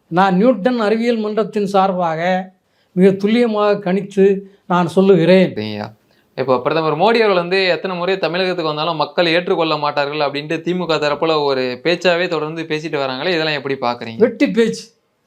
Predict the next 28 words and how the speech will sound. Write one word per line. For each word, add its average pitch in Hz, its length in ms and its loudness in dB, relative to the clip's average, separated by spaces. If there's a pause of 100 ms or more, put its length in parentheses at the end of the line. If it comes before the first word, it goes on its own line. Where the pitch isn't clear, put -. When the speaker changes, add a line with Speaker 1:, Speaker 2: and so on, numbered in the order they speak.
Speaker 2:
ம். 131 80 -16
Speaker 1:
இந்த 185 180 -2
வெட்டி 233 340 2
பேச்சு 254 360 -2
என்றால் 226 340 0
என்ன? 196 540 -2
இன்னொரு 226 220 -2
கேள்வி 226 340 2
கேட்குறான்னு 202 440 0
வைங்க, 160 160 -8 (640)
"அதுக்கு 208 280 2
உதாரணம் 247 460 2
தருக" 196 380 2 (840)
அப்படின்னு 202 180 -6
கேள்வி 233 280 2
கேட்டான். 185 540 -2 (360)
நீங்க 214 200 2
என்ன, 247 140 4
இவர் 214 280 4
என்ன 233 240 6
பேசியிருக்காரோ 175 880 0 (100)
Speaker 2:
ம். 123 160 -20
Speaker 1:
அதை 202 160 2
சொல்லிட்டு 214 300 -6
போயிட்டே 202 340 0
இருங்க. 180 380 -2 (220)
Speaker 2:
தமிழகத்துல 208 480 2
வந்து 196 420 2